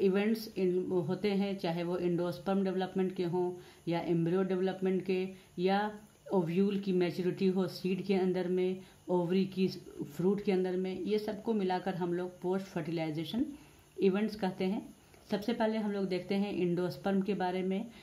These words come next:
यहाँ पे different type की endosperm की, अ, पिक्चर दिए हुए हैं। अब यहाँ एक नंबर का क्वेश्चन हमेशा पूछता है कि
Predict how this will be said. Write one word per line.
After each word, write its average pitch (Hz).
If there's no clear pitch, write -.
यहाँ 185
पे 208
different 185
type 180
की 185
endosperm 170
की, 180
अ, -
पिक्चर 165
दिए 190
हुए 190
हैं। 196
अब 220
यहाँ 226
एक 233
नंबर 220
का 214
क्वेश्चन 202
हमेशा 196
पूछता 208
है 202
कि 208